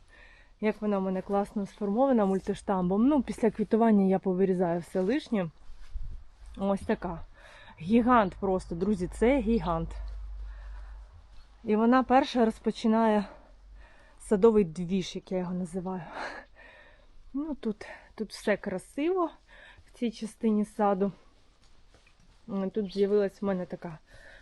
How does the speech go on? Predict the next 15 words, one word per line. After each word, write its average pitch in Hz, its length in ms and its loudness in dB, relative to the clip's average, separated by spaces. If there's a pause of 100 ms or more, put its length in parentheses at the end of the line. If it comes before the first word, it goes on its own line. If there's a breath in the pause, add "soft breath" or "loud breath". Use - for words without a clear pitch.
(140 loud breath)
полянка 214 440 0
з - 100 -16
крокусів. 285 840 -2 (920 loud breath)
Зараз 208 380 0
вони 202 200 -2
вже, 202 180 -2
на 240 140 0
жаль, 254 180 0
не 262 180 0
квітують, 330 720 -4
але 247 380 -6 (1080 loud breath)
позакривались. 196 840 -6
Подивіться, 170 540 -12
як 185 220 -10 (100)
гарно. 320 500 -6